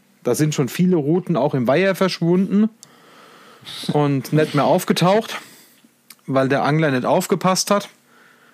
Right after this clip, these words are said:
Und da brauche ich dann eben auch die Dehnung und ein bisschen Sicherheit. Und dann angel ich, ähm, je nach Routenmodell dann eine null dreiundzwanziger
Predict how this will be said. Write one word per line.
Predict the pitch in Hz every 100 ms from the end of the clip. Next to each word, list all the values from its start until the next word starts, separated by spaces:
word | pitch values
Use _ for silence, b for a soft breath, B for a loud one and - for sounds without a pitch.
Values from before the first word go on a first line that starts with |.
| b b _ _
Und | 151 151 147 139 - _ _ _ _ _ _ _ -
da | 139
brauche | - 143 139
ich |
dann | 139 123
eben | 127 127
auch | 110
die | 131
Dehnung | 127 120 110 98 - _ _ _ _
und | - 135
ein | 123
bisschen | 117 120
Sicherheit. | 135 175 170 143 147 147 - B B B B
Und | B 143
dann | 131 107
angel | 127 139
ich, | 120 127 -
ähm, | 98 123 117 113 - _ _ _ - -
je | 110 127
nach | 127 104
Routenmodell | 131 147 131 123 117 117
dann | 117 110 113
eine | 113 120 113 110
null | 117 147
dreiundzwanziger | - 127 113 - 143 160 165 156 139